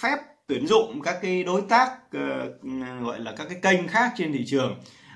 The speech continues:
ờ, vào trong cái hệ thống network của mình và chủ động trong cái việc quản lý cái cơ sở dữ liệu và của các cái YouTube này, phê duyệt,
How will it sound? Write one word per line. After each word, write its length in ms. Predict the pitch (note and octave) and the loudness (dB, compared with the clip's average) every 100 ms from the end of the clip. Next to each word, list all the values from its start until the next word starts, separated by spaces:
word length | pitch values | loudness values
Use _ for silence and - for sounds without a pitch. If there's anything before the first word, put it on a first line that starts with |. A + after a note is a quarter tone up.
| - | -12
ờ, 340 | A#2 A#2 A#2 | -4 -2 -2
vào 300 | A2 C#3 C3 | 4 8 8
trong 280 | B2 D3+ D3 | 6 0 0
cái 180 | D3 D#3+ C#3+ | -2 -4 -4
hệ 140 | D3+ | -4
thống 180 | D3 D3+ | -2 -4
network 320 | F3+ E3 C#3 | -4 -4 -4
của 120 | B2 | -2
mình 320 | A2+ D3 C3+ A#2+ - | 2 4 4 2 -6
và 640 | G#2 G#2+ A2+ G#2 G2+ G2+ - - _ _ _ | -12 -6 -4 -2 -2 -4 -10 -20 _ _ _
chủ 200 | - A#2+ | -2 4
động 280 | F#3+ F#3+ D3+ | 8 6 6
trong 140 | C#3+ C#3+ | -2 -4
cái 200 | D3 C#3 | -4 -4
việc 120 | - | -6
quản 200 | G2 G2 | -10 -4
lý 420 | C3 D3+ F#3 C4+ A3 | 2 2 2 -2 -6
cái 260 | C#3+ D3 D3+ | -6 -8 -4
cơ 100 | C#3 | -4
sở 220 | A#2+ A2 | -4 -6
dữ 100 | G#2+ | -2
liệu 260 | B2+ D#3+ - - A2 G#2+ G2 | 0 0 -2 -8 -10 -8 -8
và 260 | G#2+ G#2 G2+ | -6 -6 -6
của 280 | G#2 G#2 A#2+ | -6 -4 -4
các 120 | D#3+ D#3 | -6 -4
cái 400 | D3+ D3+ D#3 D3 | -2 0 -2 -2
YouTube 280 | C3+ E3 E3+ | -2 -2 0
này, 360 | D3 B2 G#2 - - _ _ - | 2 2 0 -8 -20 _ _ 0
phê 220 | E3+ F3 | 4 6
duyệt, 260 | D3+ D3+ | 6 6